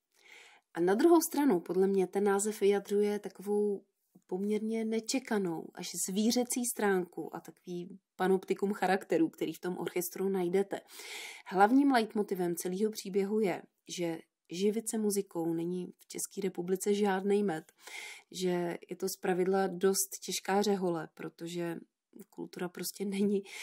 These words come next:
tak dobře finančně ohodnocená jako třeba v zahraničí. Takže muzikanti šetří každý vydělaný euro a to často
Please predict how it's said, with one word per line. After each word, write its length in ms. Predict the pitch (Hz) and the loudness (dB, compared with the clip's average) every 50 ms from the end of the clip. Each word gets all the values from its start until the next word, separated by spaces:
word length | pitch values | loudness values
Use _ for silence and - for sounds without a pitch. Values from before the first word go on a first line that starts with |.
| - - - _ | -14 -16 -16 _
tak 160 | - 190 190 | -8 -6 0
dobře 260 | 196 202 196 - 208 196 | 2 0 2 2 0 -2
finančně 520 | - - 190 196 196 392 - - 220 - | 0 2 2 4 4 2 2 -2 -4 -4
ohodnocená 640 | - 190 196 190 196 202 196 196 - 196 202 196 190 | -2 -2 -2 0 0 0 -2 -2 -2 -2 0 0 0
jako 160 | 185 - 196 | 0 -2 -6
třeba 260 | - - 196 190 208 | -8 -8 -4 -2 -2
v 40 | 208 | 0
zahraničí. 680 | 202 202 202 208 196 185 196 190 185 - - 175 175 - - - - - - - - - _ | 2 2 2 2 2 2 2 0 0 -2 -6 -10 -12 -12 -12 -14 -12 -12 -12 -14 -16 -18 _
Takže 260 | - 180 180 196 196 | -10 -6 -2 0 2
muzikanti 800 | 196 196 190 208 202 - 202 202 196 196 - 208 208 208 202 208 196 - | 2 2 2 0 0 0 0 0 0 -2 -2 -2 0 0 0 -2 -4 -6
šetří 320 | - 196 - - 220 214 | -10 -10 -8 -6 -6 -6
každý 640 | 214 - 214 208 214 196 196 208 202 208 208 208 208 | -6 -4 -2 -2 -2 -2 -2 -4 -2 -2 -2 -2 0
vydělaný 640 | 196 196 196 185 202 190 190 190 202 196 202 - - | 0 0 4 4 4 4 6 4 4 4 2 0 0
euro 380 | 190 190 185 180 175 170 160 - - _ - | 2 2 4 4 2 2 -2 -4 -8 _ -8
a 300 | 170 170 165 170 170 - - _ - _ _ _ _ _ - | -6 -6 -6 -6 -8 -12 -16 _ -20 _ _ _ _ _ -14
to 80 | - | -12
často 500 | - - - 190 - - - 202 190 - | -12 -10 -8 -8 -8 -6 -4 -4 -4 -4